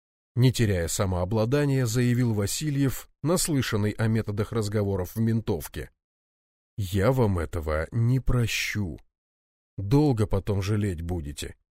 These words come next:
Сначала в больничной палате, а потом и в камере». «Ты меня ещё и пугать будешь? Да будь ты настоящий майор, никогда не посмел бы со старшим по званию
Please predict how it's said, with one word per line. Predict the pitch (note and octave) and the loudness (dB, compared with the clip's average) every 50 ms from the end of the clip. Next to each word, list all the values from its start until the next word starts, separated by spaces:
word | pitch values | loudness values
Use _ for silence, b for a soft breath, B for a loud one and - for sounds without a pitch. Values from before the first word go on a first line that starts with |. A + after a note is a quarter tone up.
| _ _ _ _ _ - | _ _ _ _ _ -10
Сначала | - - A#2+ A#2+ A2+ - B2 A2+ A2 A2 | -4 -2 -2 -2 0 0 0 2 2 2
в | G2+ G#2 | 0 2
больничной | A2 A#2+ A#2 A#2 A2+ A2 G2+ - - A2 G#2+ | 2 4 4 4 4 2 0 0 -2 -2 -2
палате, | F#2+ - G#2 G#2 B2 C#3+ C#3 A#2+ - A2 G2+ | 0 0 0 0 2 2 2 0 0 0 -2
а | F#2+ | -2
потом | E2 - G#2 G2+ - C3+ B2+ B2 A#2+ | -2 -2 -4 -2 0 0 0 2 0
и | G#2+ | 0
в | - - | -2 -6
камере». | - - F2 D#2 D#2 E2 E2+ E2 D#2 D2+ - _ _ _ _ _ _ _ _ _ _ _ _ _ _ _ _ _ _ _ _ | -6 -4 -4 -4 -4 -6 -8 -8 -10 -12 -12 _ _ _ _ _ _ _ _ _ _ _ _ _ _ _ _ _ _ _ _
«Ты | - C3+ B2 | 0 2 4
меня | A#2+ B2 B2+ C3+ C#3+ C#3 C#3 | 4 4 4 4 4 4 4
ещё | C#3+ C#3 A#2+ - - - D3 C#3+ C#3 | 4 2 0 -2 -2 0 2 2 2
и | C#3+ | 2
пугать | B2 - - - C3 A2 G2+ G2 A#2+ C#3 A#3 A#3 A3+ | 0 0 0 0 0 0 0 0 0 2 2 0 0
будешь? | A#3 G#3+ C#4+ B3+ F3+ C#3 A2 A2 - - - - - - - _ _ _ _ _ _ _ _ _ - | 0 2 4 2 2 2 -2 -4 -4 -2 -4 -4 -4 -8 -12 _ _ _ _ _ _ _ _ _ -6
Да | G#2+ A2 B2 | -2 0 2
будь | C#3 E3+ E3+ E3+ - _ | 4 4 4 4 2 _
ты | - D#3 C#3 C3+ A2 - | 0 2 2 2 0 0
настоящий | A2 A#2+ C3+ B2+ - - - F3 F3 D3 B2 - - A#2+ | 0 2 2 2 2 2 0 0 0 0 -2 -2 0 0
майор, | A#2+ A#2 B2 D3+ F#3+ F3+ D#3 B2 | 2 2 2 4 4 4 4 4
никогда | B2+ D3+ D#3 D3 F#3+ E3 C#3 B2+ B2+ F3 D3 | 6 6 6 6 4 2 2 4 4 6 6
не | C3+ - | 6 4
посмел | - A2+ G#2+ - - C3 A#2+ A#2 | 4 2 2 2 2 2 2 2
бы | G#2+ A#2 A#2 | 0 0 -2
со | - A2+ | -2 -2
старшим | A2 - - C3 A2+ - - C#3+ C#3 A#2 | -4 -2 -2 -2 -2 0 0 0 0 2
по | - C#3 C3 | 2 0 0
званию | A#2+ A#2+ B2 C#3+ F3 E3+ D3 B2+ A2+ G2 | 0 -2 2 4 6 6 6 4 0 -2